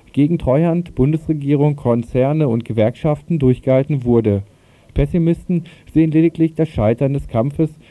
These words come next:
und den Sieg der Herrschenden. Der ganz normale Kapitalismus, wo du unten stehst und nichts zu sagen hast und die Bonzen da oben ihr Ding durchziehen,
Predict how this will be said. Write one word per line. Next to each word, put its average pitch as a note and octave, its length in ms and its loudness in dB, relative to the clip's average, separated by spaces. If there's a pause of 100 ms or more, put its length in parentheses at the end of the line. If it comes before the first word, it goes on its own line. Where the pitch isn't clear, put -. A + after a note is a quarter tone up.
(140)
und D#3+ 100 0
den F#3 140 2
Sieg C3 260 -2
der C#3+ 120 0
Herrschenden. A#2+ 720 -2 (640)
Der A#2+ 100 0
ganz C3+ 280 -2
normale C#3 300 0
Kapitalismus, D#3+ 800 -2 (300)
wo B2+ 100 2
du B2+ 140 0
unten D#3 300 -2
stehst E3 440 -2
und B2 80 -4
nichts B2 220 -8
zu A#2+ 60 -4
sagen A#2 360 -2
hast D#3+ 320 -4
und A2+ 160 -10
die A#2+ 60 -12
Bonzen A#2+ 440 -2
da A2 100 -2
oben C3+ 380 0 (240)
ihr B2 120 -2
Ding A#2+ 280 0
durchziehen, D#3 680 -2